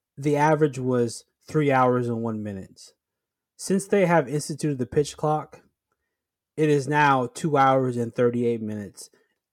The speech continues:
And there has been a handful of games that have been under two and a half hours. So to your point, with instant gratification, if they can continue to speed up the game, I think it's good.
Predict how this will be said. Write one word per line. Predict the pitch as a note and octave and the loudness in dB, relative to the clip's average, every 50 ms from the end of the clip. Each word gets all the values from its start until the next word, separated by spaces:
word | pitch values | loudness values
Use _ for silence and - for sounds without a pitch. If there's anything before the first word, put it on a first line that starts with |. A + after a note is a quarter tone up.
| _ _ _ _ | _ _ _ _
And | D#3 D#3 D#3+ | -2 0 0
there | D#3 D3 | 0 0
has | D3+ D3 C#3 C3 | 0 0 0 0
been | C#3 D3 D3 | -2 -2 -2
a | C3+ B2 | -2 -2
handful | G2+ D3+ D#3+ D#3+ D3 - D#3 C#3 | -2 -2 -2 -2 0 0 0 0
of | C3 B2 A#2+ | 0 -2 -2
games | C3 C#3 C#3 C3+ C3 B2 | -2 -2 0 0 -2 -2
that | B2 C#3+ A#2+ | -2 -4 -2
have | B2 B2+ A#2+ A#2+ | -2 -4 -2 -2
been | C3 A#2+ A#2 | -4 -4 -4
under | - C3+ C#3 C#3 C3 C3 B2 A#2+ A#2+ A2 - _ _ _ _ | -4 -4 -4 -2 -2 0 0 0 0 -2 -4 _ _ _ _
two | - F3 D3+ | -8 -6 -6
and | C#3 | -6
a | B2 | -6
half | A2+ C3 A#2+ - - | -6 -6 -8 -6 -6
hours. | G#2+ G#2 G2+ G2 F#2+ G2+ G#2+ - - _ _ _ _ _ _ | -8 -8 -6 -8 -8 -10 -12 -14 -16 _ _ _ _ _ _
So | - - D3+ | -2 0 0
to | C#3 - - F#3 | 0 0 0 0
your | E3+ D3 | 0 0
point, | B2+ - - E3+ E3+ D3+ C3 A#2+ - _ _ _ _ _ _ _ _ _ _ _ _ _ _ _ _ _ | 0 -2 0 0 2 2 0 -2 -6 _ _ _ _ _ _ _ _ _ _ _ _ _ _ _ _ _
with | D3 C3+ C3+ | -4 -4 -4
instant | B2 C3 D3+ D3 - F3+ E3 D3 | -2 -4 -6 -4 -4 -6 -4 0
gratification, | E3 D#3+ D3+ D3 D#3 C#3+ - - D#3 D#3 D3+ - - E3 E3 E3 E3 E3 - _ _ _ _ _ | 0 0 0 0 -4 -8 -4 -2 0 0 0 -4 -6 -6 -6 -6 -6 -8 -12 _ _ _ _ _
if | C3 A#2+ | -10 -6
they | - C3+ C3+ C#3 | -4 -4 -4 -2
can | - D#3 D3 | -4 -8 -8
continue | - D3+ C#3 C3+ C#3 - D#3 D3 D3 D3 D3 D#3 D3 | -4 -2 -2 -2 -2 -4 -4 -2 -2 -2 -2 -4 -6
to | C3+ - - C3 | -8 -6 -8 -6
speed | A#2 - - _ D3 C#3+ C#3+ | -6 -8 -8 _ -4 -2 -2
up | C#3+ C3+ - | -2 -4 -4
the | - B2+ | -10 -6
game, | B2 C3 C3 C3+ C#3 C3 | -4 -2 -2 -2 -2 -2
I | A#2+ A#2 | -4 -6
think | - - B2+ A#2+ - | -4 -6 -8 -6 -6
it's | A#2+ G#2 - - | -10 -10 -10 -14
good. | G#2+ G#2+ C3 C#3 C#3 D3 D3 C#3+ C#3 | -8 -2 0 2 2 4 2 2 0